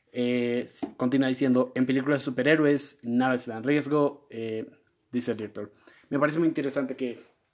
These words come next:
eh, mucha gente lo está odiando, lo está odiando en, en el tiempo en que dijo esto de Marvel, justamente porque lo especificó de Marvel, pero aquí habla de las películas de superhéroes en general. Entonces siento que hay algunas muy ambiciosas que definitivamente funcionan más,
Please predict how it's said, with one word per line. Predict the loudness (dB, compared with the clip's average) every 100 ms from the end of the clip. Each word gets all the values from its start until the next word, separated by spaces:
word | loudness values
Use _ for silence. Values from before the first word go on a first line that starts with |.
| _ -14
eh, | -6 -2
mucha | -4 -4
gente | -8 -8
lo |
está | -6 -4 -2 -2 -4 -8
odiando, | -6 -2 0 0 0 0 -2 -8 _ -12
lo | -12
está | -4 -2
odiando | -2 -2 -2 -2
en, | -2
en | -6 -10 -10
el | -10 -6
tiempo | -6 -4
en | -6
que | -4
dijo | -6 -6
esto | -6 -6
de | -4
Marvel, | -4 -2 -2 -4
justamente | -6 -4 -4 -4 -6
porque | -8 -8
lo | -8
especificó | -8 -10 -16 -14 -14 -16 0 2
de | 2
Marvel, | 2 0 2 0 -2 -8 _ _ -4
pero | 2 2
aquí | 4 4
habla | 6
de | 4
las | 2
películas | -4 -4 -2 -2
de |
superhéroes | -4 -10 -10
en | -10
general. | -4 0 0 -2 -12 _ _ _ _ _ _ _ _ _ _ _
Entonces | 2 4 6
siento | 6 4
que | 6
hay | 8
algunas | 10 8 6 4 4
muy | 4
ambiciosas | 6 4 4 2 2
que | -2
definitivamente | -2 2 2 4 6 4 4 2
funcionan | -2 0 2 4 6
más, | 4 2 -2